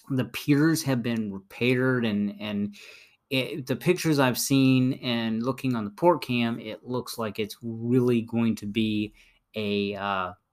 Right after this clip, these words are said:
you know, a fantastic p-, new port. Um, it'll be great to go and check it out as we move,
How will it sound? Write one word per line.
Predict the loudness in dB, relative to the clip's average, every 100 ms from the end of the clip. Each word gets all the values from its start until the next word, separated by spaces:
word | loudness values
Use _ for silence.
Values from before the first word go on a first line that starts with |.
| -18 -18 _ -6
you |
know, | -6 -6
a | -10
fantastic | -10 0 2 2 0 -2 -2 -4 -8 -12 -16
p-, | -8
new | -2 -2 -2
port. | -4 -2 -2 -4 -12 _ -6
Um, | -2 -2 -4 -6 -8 -12 -16 -16 -16 _ _
it'll | -6
be | -2
great | 0 2 0
to | 0
go | 0 2
and | 0
check | -2 -6 -4
it | -4
out | -2 -2 -4
as | -8 -6
we | -4 -2
move, | 0 -2 -4